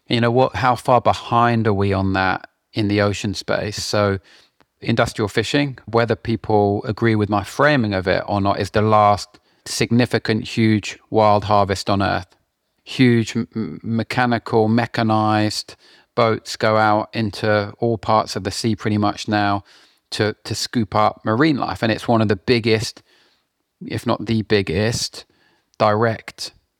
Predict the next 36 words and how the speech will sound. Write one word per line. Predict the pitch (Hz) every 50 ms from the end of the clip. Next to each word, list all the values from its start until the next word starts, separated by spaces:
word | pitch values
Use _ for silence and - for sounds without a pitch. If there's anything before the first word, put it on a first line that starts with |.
| _ _ _ _ -
destroyer | 107 - - - - 127 120 117 113 101 98 101 107 101 110
of | 113 110 - -
marine | 113 113 113 117 117 107 101
biodiversity. | 110 107 107 107 110 107 107 127 139 139 - - - - - - - 95 -
That's | 110 104 - - - -
its | 110 92 - -
aim, | 139 135 107 87 85 - _ _ _ -
whether | 101 101 95 101 95
that's | 101 95 - - -
directly | - 95 95 104 117 113 - - 117
by | 110 110 104
humans | - - 139 151 151 143 139 135 135 131 110
or | 117 113 104
through | - - - 117 117 113 113 113 110 107 98 - _ - - - - _
crazy | - - 123 120 117 107 104 113
things | - - 113 113 117 101
like | 107 104 98 -
catching | - - 113 - - - - 113 110
seafood | - - 123 113 101 - - 113 110 -
to | - 98
then | 110 110 107 104 101
s-, | 95 - - - - - - - _ -
feed | - 123 117 110 - -
to | - 113 110 104 98 - _ _ _ _ _ _ _ _ _ _ _ _ _ _ _ _ _ _ _ _
salmon | - - - 135 123 120 117 113 110
in | 113 107 104 98
cages, | - - 123 117 117 113 - 113 113 113 113 107 - - - - _ _ _ _ _ _ _
to | - - 107
then | 101 107 107 107 104 104 98 95 -
put | - 120 107
on | 110 107 104
supermarket | - - - 117 - - 107 104 107 101 - - 104 -
shelves, | - - 120 107 107 104 104 104 107 107 - -
or | - 95 101 98
to | - - 101
feed, | - - - 120 117 113 110 - - -